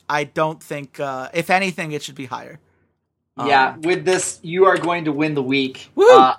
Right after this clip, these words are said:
Speaker 2: I said G two minus two fifty. For those of you who have never watched the show, I tend to have problems with super, super high lines. I don't go high enough. Chase didn't go high enough here either.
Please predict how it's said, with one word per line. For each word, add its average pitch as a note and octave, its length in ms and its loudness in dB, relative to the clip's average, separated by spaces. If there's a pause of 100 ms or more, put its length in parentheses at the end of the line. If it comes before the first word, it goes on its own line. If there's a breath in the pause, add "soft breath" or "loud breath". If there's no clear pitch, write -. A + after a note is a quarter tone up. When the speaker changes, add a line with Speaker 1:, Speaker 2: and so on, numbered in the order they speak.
(380)
Speaker 2:
I F3+ 160 4
said F3 280 -2
G E3+ 180 -4
two E3 240 0
minus C#3+ 420 -2
two C#3 180 -6
fifty. C#3 540 -6 (220 loud breath)
For D4+ 100 -4
those G4+ 220 6
of G4 80 2
you E4 80 8
who D4 100 4
have A3 80 -6
never A#3+ 220 2
watched G#3+ 320 2
the A3 60 -10
show, A3+ 500 2
I B3 100 6
tend F4+ 200 -2
to E4+ 60 4
have D4 160 0
problems A#3+ 320 4
with G3 120 0
super, A3 340 -10
super G#3 300 -6
high F3 180 2
lines. E3+ 400 0
I F#3 60 0
don't A3+ 180 2
go A3 120 -2
high G3+ 280 0
enough. G3 380 2 (500 soft breath)
Chase G4+ 340 4
didn't G4 260 -2
go D#4 160 4
high C#4 300 -2
enough C4+ 260 -6
here B3 440 -12
either. F3 520 -6